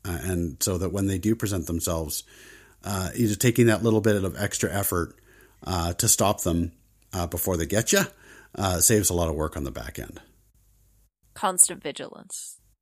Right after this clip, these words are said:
Speaker 2: That's, that's what we need to do
Speaker 1: Constant
Speaker 2: now.
Speaker 1: vigilance. That's a good, that's a good theme.
Speaker 2: Yes. Well, I think that's pretty much it for today, Scotty. In the meantime, if you are looking for more information about us or more episodes, you can find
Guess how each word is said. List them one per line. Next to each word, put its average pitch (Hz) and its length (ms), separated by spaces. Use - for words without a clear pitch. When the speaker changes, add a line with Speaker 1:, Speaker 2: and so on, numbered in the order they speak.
Speaker 2:
That's, - 280
that's 156 280
what 156 120
we 156 80
need 143 60
to - 60
do 104 60
Speaker 1:
Constant - 380
Speaker 2:
now. - 100
Speaker 1:
vigilance. 78 600
That's - 220
a 71 60
good, 87 340
that's - 260
a 69 60
good 82 240
theme. 78 400
Speaker 2:
Yes. - 460
Well, 277 260
I 262 200
think - 260
that's 262 240
pretty 269 220
much 285 220
it 349 80
for - 100
today, 165 300
Scotty. 170 400
In 311 120
the 330 80
meantime, 311 480
if 208 200
you 220 140
are 190 220
looking 208 360
for 208 220
more 185 220
information 196 480
about 208 240
us 226 180
or 254 240
more 247 240
episodes, 254 580
you 240 140
can 220 160
find 185 300